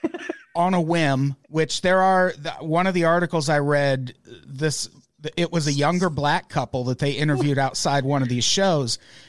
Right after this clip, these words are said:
And they were like, "We normally go to Alvin Ailey shows for Christmas, but we decided to try Shen Yun this year instead." And it's like, "Holy shit,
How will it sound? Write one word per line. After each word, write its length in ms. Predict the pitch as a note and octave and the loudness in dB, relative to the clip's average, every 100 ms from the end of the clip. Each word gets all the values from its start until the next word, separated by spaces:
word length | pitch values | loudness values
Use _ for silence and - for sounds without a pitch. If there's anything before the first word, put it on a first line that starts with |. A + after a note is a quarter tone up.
| - | -4
And 100 | F3 | 0
they 80 | G3 | 2
were 100 | G3 | 2
like, 200 | F#3+ F3+ | 2 0
"We 100 | F#3+ | 0
normally 340 | G3 C4+ C4 | 2 2 0
go 160 | D#3 D#3+ | 2 0
to 100 | D3 | 2
Alvin 320 | D#3+ E3+ D3+ | 2 2 0
Ailey 320 | D3+ G#3 D#3+ | 0 2 0
shows 380 | B2+ D3+ C3+ B2 | 0 0 0 -2
for 140 | - C3+ | -4 -4
Christmas, 440 | - B2 C#3 A#2+ | -4 -2 -2 -2
but 200 | D4+ F#3+ | -2 0
we 80 | A#3+ | 0
decided 440 | G#3 A#3+ A3+ A3 | 0 0 0 0
to 60 | G3 | -2
try 260 | - A3 G3+ | -2 0 0
Shen 360 | - A#3 G3+ | 0 2 2
Yun 280 | F#3 B3+ G3 | 2 2 2
this 180 | E3 F#3 | 0 0
year 160 | F#3 | 0
instead." 580 | E3+ F3+ - A3+ F#3+ D#4+ - - - | 0 0 0 0 0 -2 -6 -6 -4
And 300 | - - D3+ | -4 -4 -4
it's 140 | - | -2
like, 220 | D#3 C#3 | 0 0
"Holy 500 | - - E3+ F3 E3+ | -4 -2 2 2 2
shit, 360 | D#3+ - D#3+ | 0 0 0